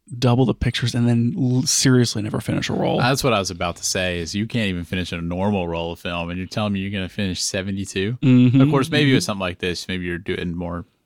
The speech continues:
Speaker 2: you know, you're not planning ahead as much, and maybe,
Speaker 1: Yeah.
Speaker 2: maybe you're more willing to shoot quickly.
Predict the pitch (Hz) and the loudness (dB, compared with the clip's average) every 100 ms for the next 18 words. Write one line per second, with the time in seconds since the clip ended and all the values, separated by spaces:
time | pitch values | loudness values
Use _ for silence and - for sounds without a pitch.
0 | _ _ - - - - 101 92 - - | _ _ -8 -8 -10 -10 -8 -8 -8 -10
1 | 92 87 92 87 85 - - - - - | -8 -6 -6 -8 -8 -8 -10 -12 -12 -14
2 | 117 - _ _ _ _ _ 107 95 87 | -14 -16 _ _ _ _ _ -2 -2 -4
3 | - _ _ _ _ - 120 120 113 104 | -8 _ _ _ _ 0 2 2 2 0
4 | 101 92 90 87 - 92 98 92 95 90 | -2 -2 -4 -6 -8 -6 -8 -6 -4 -6